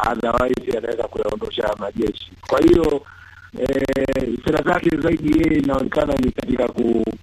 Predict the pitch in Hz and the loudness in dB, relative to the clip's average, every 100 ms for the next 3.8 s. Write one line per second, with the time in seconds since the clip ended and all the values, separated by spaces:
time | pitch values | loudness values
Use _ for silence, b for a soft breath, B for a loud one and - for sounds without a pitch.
0 | - - 135 123 117 113 123 135 101 110 | -8 -2 0 0 0 0 4 4 4 2
1 | 127 113 - 117 104 101 - 107 104 - | 2 0 0 2 0 -4 -4 -4 -4 -2
2 | 104 101 - - - - 220 220 247 - | -2 -2 -6 -14 2 6 6 4 4 2
3 | 226 208 - - - - - | 0 0 -2 0 2 0 -2